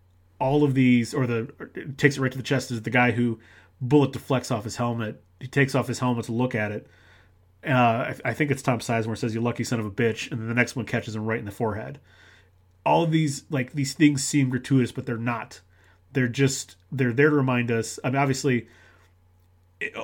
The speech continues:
this whole thing is to remind us of, like, the technical achievement, but all of the, the emotional, the emotional feeling that you get of knowing that, like,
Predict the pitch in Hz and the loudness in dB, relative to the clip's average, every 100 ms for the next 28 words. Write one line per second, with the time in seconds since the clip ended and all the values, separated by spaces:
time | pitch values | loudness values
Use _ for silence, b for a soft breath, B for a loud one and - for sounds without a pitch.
0 | 185 139 139 139 143 131 117 104 127 117 | -4 -4 2 0 6 4 4 -2 -2 -2
1 | 113 107 113 107 107 - 117 113 107 104 | -2 -4 -6 -6 -6 -2 -2 -2 -6 -6
2 | 113 101 104 - _ _ 131 123 - 135 | -6 -6 -8 -14 _ _ -8 -8 0 2
3 | 160 139 131 123 135 - - _ - 120 | 2 4 4 4 0 -8 -20 _ -14 -2
4 | 120 117 131 123 147 117 113 - b b | 0 2 2 2 -2 -4 -4 -10 b b
5 | b b b _ _ _ _ 175 143 135 | b b b _ _ _ _ 0 4 6
6 | 143 147 - 135 - 135 123 123 117 131 | 8 6 4 -2 0 0 0 -4 0 2
7 | 117 110 120 117 117 117 131 113 104 | 2 -2 -4 -4 -4 -6 -6 -6 -8